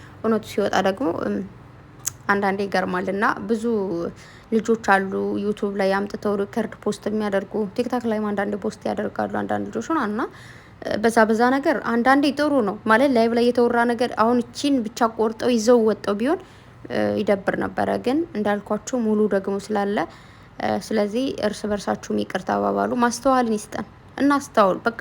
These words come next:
ውሸት ነገር ወይ ደግሞ ያልሆነ ነገር ወደ ፔጃችን አናስተላልፍ፣ ተጠያቂ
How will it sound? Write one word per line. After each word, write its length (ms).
ውሸት 280
ነገር 280
ወይ 120
ደግሞ 220
ያልሆነ 340
ነገር 280
ወደ 200
ፔጃችን 480
አናስተላልፍ፣ 640
ተጠያቂ 540